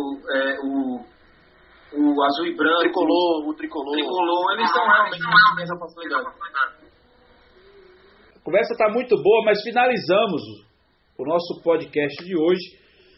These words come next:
Speaker 3: um assunto muito bom, e eu convido você que está assistindo e está nos escutando para o próximo episódio, que será bastante polêmico e terá apenas um tema.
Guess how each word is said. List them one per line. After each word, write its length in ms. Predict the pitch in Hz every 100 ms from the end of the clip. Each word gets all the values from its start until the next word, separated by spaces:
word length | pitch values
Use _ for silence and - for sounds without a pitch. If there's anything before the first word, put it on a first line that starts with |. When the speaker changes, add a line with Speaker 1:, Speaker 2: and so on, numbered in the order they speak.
| _
Speaker 3:
um 60 | 151
assunto 360 | 147 185 185 160
muito 320 | 170 214 208
bom, 420 | 131 139 170 - _ -
e 40 | 165
eu 160 | 170
convido 440 | 220 208 165 247 226
você 280 | 220 208 208
que 80 |
está 180 | - 185
assistindo 840 | 180 175 - - 170 202 208 226 - _ _ _
e 40 | 156
está 260 | - 185 185
nos 160 | 160
escutando 680 | 160 - 156 151 175 196 202
para 140 | 180
o 120 | 175
próximo 360 | 175 190 196 196
episódio, 720 | 185 160 110 127 156 160 180 - _ _ _ _
que 140 | 165
será 680 | 160 165 147 156 175 190 - _ _ _ 127 - _
bastante 540 | 170 180 - 233 - -
polêmico 420 | 185 147 196 196
e 40 |
terá 200 | 190 180
apenas 320 | 180 202 202 180
um 100 | 233
tema. 480 | - 151 147 107